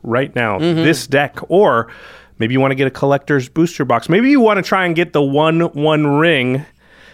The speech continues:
Speaker 1: You can do all of that at card kingdom dot com slash command. I was just on their site, uh, and you can pre-order all of the Lord of the Rings stuff right now.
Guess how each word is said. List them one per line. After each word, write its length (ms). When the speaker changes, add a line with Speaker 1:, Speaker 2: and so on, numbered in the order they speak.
Speaker 1:
You 100
can 100
do 80
all 160
of 60
that 200
at 140
card 240
kingdom 320
dot 240
com 340
slash 400
command. 460
I 140
was 120
just 240
on 120
their 140
site, 380
uh, 320
and 140
you 60
can 100
pre-order 540
all 240
of 80
the 100
Lord 220
of 40
the 60
Rings 220
stuff 320
right 280
now. 520